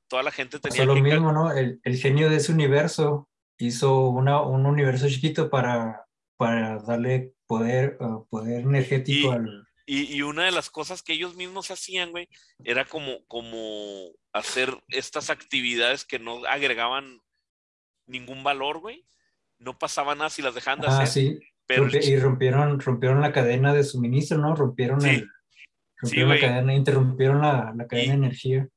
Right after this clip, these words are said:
Speaker 1: y, y, y la idea de, de esta, de estas actividades sin sentido, sin aportación, güey,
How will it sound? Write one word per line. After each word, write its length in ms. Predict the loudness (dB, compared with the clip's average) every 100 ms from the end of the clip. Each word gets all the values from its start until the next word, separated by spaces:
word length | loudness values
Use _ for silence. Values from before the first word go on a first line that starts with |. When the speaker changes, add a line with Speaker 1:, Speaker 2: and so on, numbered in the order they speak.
| -10
Speaker 1:
y, 100 | -8 -6 -6
y, 100 | -8 -8
y 100 | -6
la 120 | -4
idea 300 | -2 -2 -2 -2
de, 180 | -4
de 140 | -4 -4
esta, 840 | -4 -6 -4 -4 -4 -6 -8 -10 -12 -12
de 120 | -12
estas 260 | -12 -12 -10
actividades 800 | -8 -4 -2 0 0 -4 -14 _ _ _
sin 260 | -14 -12 -10
sentido, 760 | -10 -10 -6 -6 -2 -2 -2
sin 260 | -6 -10 -12
aportación, 680 | -12 -14 -12 -12 -10 -10 -10
güey, 160 | -14